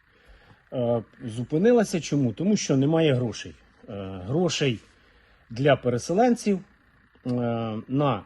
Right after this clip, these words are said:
житло немає. А де вони ділися?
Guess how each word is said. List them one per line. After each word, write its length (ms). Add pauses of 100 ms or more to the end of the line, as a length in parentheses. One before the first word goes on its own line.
житло 440 (100)
немає. 580 (640)
А 360
де 200
вони 240
ділися? 600